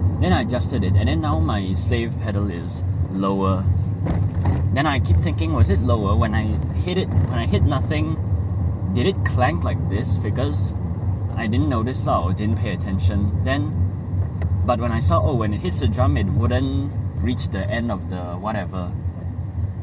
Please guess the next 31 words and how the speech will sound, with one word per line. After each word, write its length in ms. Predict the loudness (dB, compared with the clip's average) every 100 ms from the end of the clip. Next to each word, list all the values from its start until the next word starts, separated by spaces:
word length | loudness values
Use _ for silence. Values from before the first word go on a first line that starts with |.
| -4 -2 -2 -2 -4 -2
But 200 | -4 0
then 280 | -2 -2 -4 -6 -8
it, 120 | -8 -6 -6
I 140 | -4
don't 160 | -4 -4
think 160 | -6
it 100 | -6
clanked 300 | -6 -8 -6
like 160 | -6 -6
this 240 | -6 -8
before. 460 | -8 -8 -6 -6 -4
Then 260 | -4 -6 -8 -10 -10 -10
I 80 | -8
keep, 160 | -6 -6 -8 -12 -10 -2
uh, 480 | 4 6 6 2 0 -4
it, 240 | -6 -6 -6
nothing 320 | -6 -4 -4
was 180 | -2 0
wrong, 220 | 0 0
and 80 | -4
then 100 | -4
I 120 | -6
did 280 | -6 -6 -4
it. 160 | -4
But 140 | -4 -6
if 160 | -6
I 80 | -4
don't 240 | -2 -2
do 80 | -2
it, 140 | -4 -4
then 320 | -4 -4